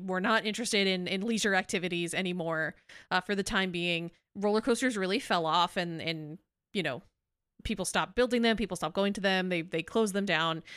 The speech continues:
And roller coasters in American society, at least, didn't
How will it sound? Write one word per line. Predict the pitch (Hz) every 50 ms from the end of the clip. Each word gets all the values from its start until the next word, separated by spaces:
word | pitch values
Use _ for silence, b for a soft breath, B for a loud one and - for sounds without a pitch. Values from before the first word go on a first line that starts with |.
| B B B B B
And | 214 214 208 196 185 185 180 175 175 -
roller | - - 220 220 254 330 415 -
coasters | - 277 226 - - 214 202 196 190 190
in | 190 202 196
American | 185 180 175 180 - 190
society, | 190 - 196 - 190 170 175 180 175 175
at | -
least, | 180 175 175 - -
didn't | - 202 202 214 -